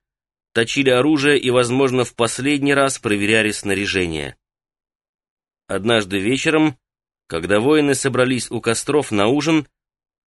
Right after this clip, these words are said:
все вдруг зашевелились и возбуждённо зашумели. В свете костров появилась странная пара. Мирен уже был на ногах,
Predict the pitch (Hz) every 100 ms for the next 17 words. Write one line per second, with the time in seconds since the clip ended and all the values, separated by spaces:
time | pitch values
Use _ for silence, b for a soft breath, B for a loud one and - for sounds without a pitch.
0 | _ - - 156 139 92 117 160 117 101
1 | 127 - 113 117 123 175 175 156 - 123
2 | 127 117 85 113 90 85 156 160 151 147
3 | 123 139 139 135 113 80 - _ _ _
4 | _ _ _ _ - 85 98 160 143 135
5 | 131 - 185 139 - 101 104 170 160 127
6 | - - 143 175 165 160 151 - 92 76
7 | - _ _ _ _ _ _ _ _ 71
8 | 82 104 143 131 113 104 120 107 104 92
9 | 85 104 165 -